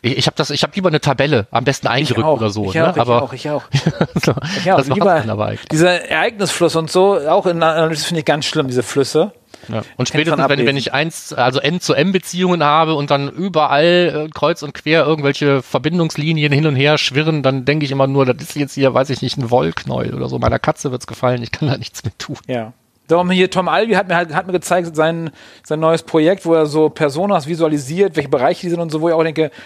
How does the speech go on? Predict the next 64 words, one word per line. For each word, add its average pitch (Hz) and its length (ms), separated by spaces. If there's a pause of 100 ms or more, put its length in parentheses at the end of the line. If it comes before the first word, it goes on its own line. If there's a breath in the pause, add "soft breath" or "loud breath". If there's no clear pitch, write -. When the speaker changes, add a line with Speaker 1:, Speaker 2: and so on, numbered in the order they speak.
(140 loud breath)
Speaker 2:
wow, 180 320 (120)
cool, 202 220 (120)
ich 160 140
hätte 170 100
es - 20
aber 151 100
lieber 143 140
als 135 120
Tabelle. 143 420 (520 soft breath)
Ähm, 151 200
aber 151 160
kann 160 140
man 147 80
coole 160 200
Sachen 160 280
mitmachen. 156 480 (200 loud breath)
Ich - 160
bin 196 140
halt 220 100
nicht 214 140
so 226 80
derjenige, 196 340
der 185 120
irgendwie 180 180
rumklickt 185 400
und 175 40
dann 165 80
wird 165 100
was 151 120
größer 165 340
und 151 80
kleiner 160 380
oder 151 160
so. 143 300
Pff, - 340
ist - 180
nicht 139 140
so. 113 260 (560 soft breath)
Speaker 1:
Ja. 113 140 (180)
Nee, 147 180
aber 151 160
das 160 140
ist 170 160
eben, 156 360
da 139 120
ist 147 180
ja 147 60
jeder 139 240
Jack 127 160
anders, 156 340
wie 151 60
man 143 120
so 143 60
schön 143 240
sagt, 139 320
ne? 127 140
Und 131 100
es 120 100
gibt - 200
dann 120 100
eben 113 220
auch 107 100
die 113 120
anderen. 107 280